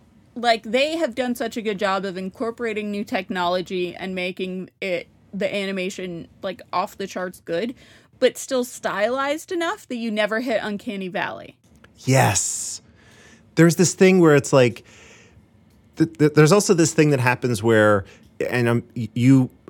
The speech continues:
Speaker 2: you probably know this better than m-, many of our other hosts, like, in video games, right? So, like,
Speaker 1: Mm-hmm.
Speaker 2: you'll get a remake of a video game or, like, a re-, or a remaster of a video game. And they'll be like, "Oh, this was, like, a PlayStation two or three game.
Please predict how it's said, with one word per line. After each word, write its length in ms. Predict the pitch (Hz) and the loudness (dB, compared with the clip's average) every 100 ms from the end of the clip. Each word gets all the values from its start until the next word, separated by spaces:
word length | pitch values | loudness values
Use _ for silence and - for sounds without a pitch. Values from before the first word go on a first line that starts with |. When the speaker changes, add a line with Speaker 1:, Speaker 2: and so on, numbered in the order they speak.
| _ _ | _ _
Speaker 2:
you 240 | 110 117 127 | 0 4 4
probably 380 | - 113 107 107 | 4 2 4 6
know 140 | 107 | 6
this 160 | 104 92 | 4 2
better 320 | - 110 107 | 2 4 6
than 560 | 95 98 95 95 - 92 - 95 - | 4 2 2 -2 -6 -14 -12 -12 -2
m-, 260 | 110 107 | 2 4
many 220 | 110 110 107 | 6 6 4
of 140 | 98 | 4
our 100 | 98 | 4
other 180 | 95 92 | 4 2
hosts, 380 | 98 90 - 110 | 2 0 -2 0
like, 240 | 98 - - | 0 0 -4
in 140 | 120 110 | 0 2
video 320 | 110 98 82 | 2 2 0
games, 320 | 80 78 80 | -4 -6 -4
right? 200 | 92 98 | -2 -2
So, 140 | - 98 | 0 0
like, 200 | 92 - | 0 -2
Speaker 1:
Mm-hmm. 380 | 247 233 202 262 | -4 -4 -4 -4
Speaker 2:
you'll 220 | 131 139 | 4 4
get 180 | 139 165 | 6 6
a 60 | 135 | 4
remake 560 | 110 143 170 151 143 | 4 6 8 6 6
of 100 | 127 104 | 4 2
a 60 | |
video 320 | 98 107 98 | 4 4 4
game 260 | 90 90 87 | 2 0 0
or, 60 | 104 | 2
like, 200 | 110 117 | 2 2
a 80 | |
re-, 280 | 110 113 147 | 2 6 4
or 320 | - 123 120 | 6 6 6
a 20 | 117 | 6
remaster 720 | 104 147 156 135 123 - 113 | 6 6 6 6 4 4 2
of 80 | 98 | 2
a 60 | |
video 340 | 90 101 85 82 | 0 2 2 0
game. 380 | 82 76 78 82 - - 95 | -2 -4 -4 -10 -16 -12 -4
And 120 | 95 | -2
they'll 80 | 95 | 0
be 80 | 95 | 0
like, 200 | 95 151 | 2 4
"Oh, 140 | 127 | 4
this 160 | 127 - | 4 0
was, 120 | 170 | 0
like, 100 | 170 | 0
a 40 | 156 | 2
PlayStation 580 | 170 160 156 143 131 | 0 2 2 2 -2
two 220 | - 139 127 | 0 0 2
or 60 | |
three 280 | 113 - 117 | 0 2 2
game. 440 | 101 107 98 95 | 4 2 2 0